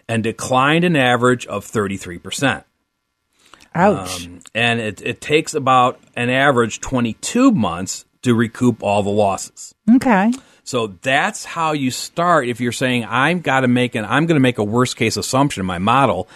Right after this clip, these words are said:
Speaker 1: thinking that we're gonna have a, a big economic downturn," well, do you use a historical average like this?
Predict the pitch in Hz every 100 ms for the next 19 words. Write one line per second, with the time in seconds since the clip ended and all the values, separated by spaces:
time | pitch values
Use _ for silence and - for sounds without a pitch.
0 | - - - 143 135 123 110 101 113 127
1 | 127 113 110 98 90 - 98 113 110 104
2 | 101 92 117 131 147 107 98 98 - -
3 | - 117 120 101 131 127 110 123 123 113
4 | 123 - 123 117 120 117 113 110 120 110
5 | 101 - 98 104 151 202 - -